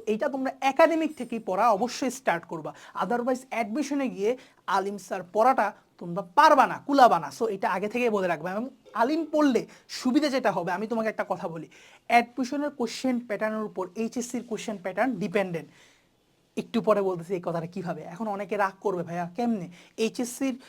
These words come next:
আহ, বা-, মানে অ্যাডমিশনের বায়োলজি আর, আহ, এ-, একাডেমিকের বায়োলজি তো কমপ্লিটলি ডিফারেন্ট, ডিফারেন্ট জিনিস। হ্যাঁ, ডিফারেন্স আছে, কিন্তু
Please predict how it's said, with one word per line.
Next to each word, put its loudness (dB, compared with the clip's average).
আহ, 4
বা-, -4
মানে -8
অ্যাডমিশনের 0
বায়োলজি 4
আর, 6
আহ, -6
এ-, 2
একাডেমিকের 0
বায়োলজি 2
তো -6
কমপ্লিটলি -4
ডিফারেন্ট, -4
ডিফারেন্ট -2
জিনিস। -14
হ্যাঁ, -8
ডিফারেন্স -6
আছে, -14
কিন্তু -10